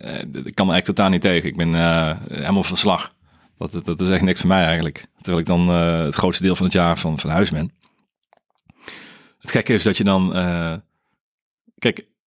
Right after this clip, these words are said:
de eerste paar jaar ben je natuurlijk zo gefocust op dat optreden en, en, en me-, mensen verwachten iets van je. Je wordt best wel, ja, voor se-, er worden serieuze bedragen betaald en, eh, je verkoopt ook serieuze tickets. Je moet je voorstellen, als jij, eh,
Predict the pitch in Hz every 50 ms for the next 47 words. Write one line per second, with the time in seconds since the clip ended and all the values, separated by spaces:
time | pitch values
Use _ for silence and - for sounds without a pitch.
0 | _ _ _ - - - 127 123 - - 120 113 113 117 113 113 113 110 104 92
1 | 107 - 98 117 120 135 120 120 - 131 120 107 104 101 92 95 95 - 117 113
2 | - 117 107 104 107 113 120 123 110 - - 87 87 - - 85 82 80 - -
3 | 85 82 82 - 90 87 - - 98 95 95 90 - 95 82 87 85 92 - -
4 | - 110 113 - - 107 101 107 127 147 147 117 90 87 82 - - - - -
5 | 92 87 - - 87 80 87 87 _ - - - - - _ _ _ _ _ _
6 | _ _ _ - - - - 98 - - 90 - - - - 95 82 87 90 92
7 | 85 - - 104 90 95 90 87 90 - - - 90 90 95 98 110 - - 104
8 | 98 98 107 110 - - - 82 78 73 73 - - - - - - 78 - -
9 | - 85 82 - 90 85 - - - - _ - - - - - 92 90 87 85
10 | 82 80 - 95 90 - 123 - - 87 87 85 - - 90 90 90 - 98 92
11 | 87 85 - - - - - - - _ _ _ - - - 90 85 85 87 87
12 | 85 85 85 82 82 80 82